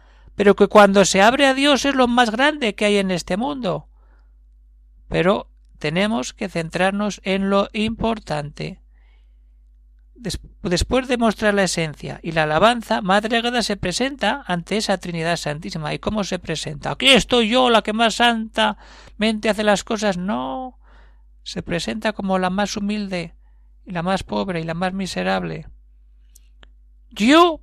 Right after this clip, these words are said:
polvo y ceniza". Así se presenta Madre Águeda ante ese poder de Dios Trinidad.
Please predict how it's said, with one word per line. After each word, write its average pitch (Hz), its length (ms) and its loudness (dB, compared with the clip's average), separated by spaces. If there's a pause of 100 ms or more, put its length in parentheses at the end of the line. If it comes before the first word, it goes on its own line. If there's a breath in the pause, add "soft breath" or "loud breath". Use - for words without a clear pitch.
(100)
polvo 302 600 4
y 175 140 -4
ceniza". 170 760 -8 (1300)
Así 165 260 -8
se 247 140 -8
presenta 220 400 -8
Madre 202 340 -2
Águeda 190 420 -4
ante 170 320 -4
ese 185 200 -6
poder 190 480 -6 (1080)
de 165 180 -6
Dios 185 500 -2
Trinidad. 180 560 -4